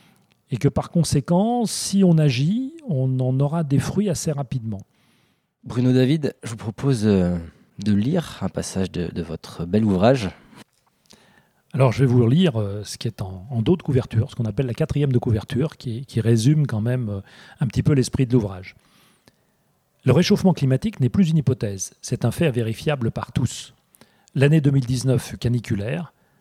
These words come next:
Speaker 1: la banquise arctique a perdu quatre-vingt-seize pour cent de sa surface en trente-cinq ans, et chaque année, le niveau des océans monte un peu plus. Mais le climat et ses effets spectaculaires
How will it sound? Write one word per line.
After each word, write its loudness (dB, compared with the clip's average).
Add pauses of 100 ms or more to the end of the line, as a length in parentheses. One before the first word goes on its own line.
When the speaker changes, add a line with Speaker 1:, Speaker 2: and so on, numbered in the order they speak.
(180)
Speaker 1:
la -4
banquise 0
arctique -2
a -2
perdu -6
quatre-vingt-seize 0
pour -2
cent -2
de -4
sa -6
surface -2
en -12
trente-cinq -2
ans, -6 (460)
et -6
chaque 0
année, 2 (160)
le -2
niveau 0
des 2
océans 0
monte -2
un -2
peu -2
plus. -16 (720)
Mais -4
le 4
climat 2
et 0
ses -2
effets 0
spectaculaires -2